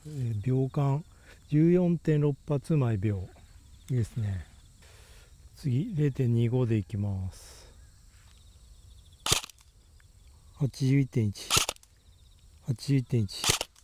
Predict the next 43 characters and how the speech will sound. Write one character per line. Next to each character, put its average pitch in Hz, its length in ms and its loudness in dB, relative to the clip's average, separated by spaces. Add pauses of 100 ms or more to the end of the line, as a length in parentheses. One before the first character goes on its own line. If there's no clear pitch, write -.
(460)
八 127 240 -4
十 127 100 2
点 117 240 -2
九、 120 200 0 (800)
八 131 80 -2
十 131 320 0
一 123 80 2
点 113 240 0
九、 - 120 0 (640)
八 127 140 -2
十 131 240 0
一 123 60 -2
点 113 220 0
三、 113 220 0 (600)
八 123 120 -6
十 123 240 0
一 120 60 0
点 110 260 -2
四、 117 240 -2 (640)
八 123 120 -6
十 131 280 0
一 127 60 -2
点 127 1700 -2
三、 113 200 -4 (640)
八 - 160 -6
十 123 260 0
点 117 240 0
七、 113 80 2 (560)
八 123 140 -4
十 123 300 0
一 120 40 0
点 113 220 -2
六、 107 120 0 (760)
八 113 80 -6
十 110 240 0
一 113 60 0
点 107 280 0
五、 104 140 0 (600)
八 117 80 -6
十 110 320 0
一 107 60 0
点 120 240 0
一、 127 80 0